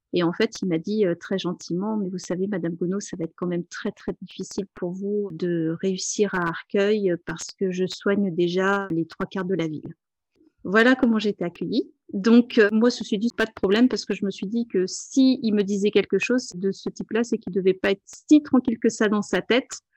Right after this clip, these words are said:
parce qu'auquel cas, je vois pas du tout l'intérêt de dire ce genre de choses à un nouvel ostéo qui s'installe. Surtout qu'à l'époque, c'était en deux mille huit. Donc, certes, aujourd'hui, on est quand même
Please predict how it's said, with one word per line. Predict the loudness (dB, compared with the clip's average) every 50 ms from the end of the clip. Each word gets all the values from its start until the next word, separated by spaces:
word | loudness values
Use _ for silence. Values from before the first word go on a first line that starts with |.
| _ _ _
parce | -4 -4 -2
qu'auquel | -2 -4 -2 0 0 0 0 2
cas, | 2 2 2 2
je | 2
vois | 2 0 0
pas | 0 0 -2
du | -2 -4
tout | -6 -6 -4
l'intérêt | -2 -2 -2 -2 -4 -4 -2 -2 -2 -2 -4
de | -4 -8 -6
dire | -4 -4 -4 -4
ce | -4 -6 -4
genre | -4 -4 -4
de | -4 -4 -4
choses | -4 -4 -2 -2 -2 -2 -4 -8 _ -4
à | -2
un | 0 0 2 0 0 -2 -2 -2 0
nouvel | 0 0 2 0 0 0 0 0 -2 -2
ostéo | -4 -6 -8 -6 -4 -2 0 0 0 -2
qui | -4 -8
s'installe. | -8 -6 -6 -6 -6 -6 -6 -6 -6
Surtout | -6 -10 -10 -8 -6
qu'à | -4 -2 -2
l'époque, | -2 0 0 -2 -2 -2
c'était | -4 -6 -8 -6 -4
en | -4 -4
deux | -2 -2 -4
mille | -4 -4 -4 -4
huit. | -2 -2 -2 -2 -2 -4 -4
Donc, | -2 -2 -4 -4
certes, | -4 -4 -2 -2 -2 -4 -6 -8
aujourd'hui, | -6 -4 -2 -2 -2 -2 -2 -2
on | -2 -2
est | -4
quand | -4 -2 -2
même | 0 0 -2 -2